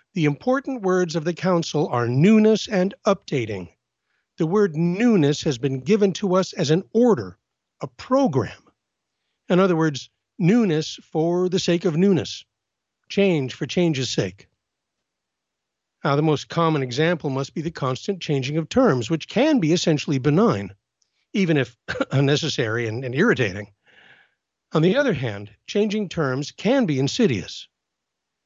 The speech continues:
To take a, a secular example, I was in the car the other day listening to Dennis Prager,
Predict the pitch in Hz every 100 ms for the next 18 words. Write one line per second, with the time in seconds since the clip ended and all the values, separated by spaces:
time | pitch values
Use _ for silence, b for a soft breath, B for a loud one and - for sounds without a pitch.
0 | _ _ _ - 190 208 196 160 165 156
1 | - 185 180 139 120 120 117 113 139 127
2 | 120 120 - 143 143 131 123 120 131 131
3 | - - 113 143 135 123 117 214 233 143
4 | 120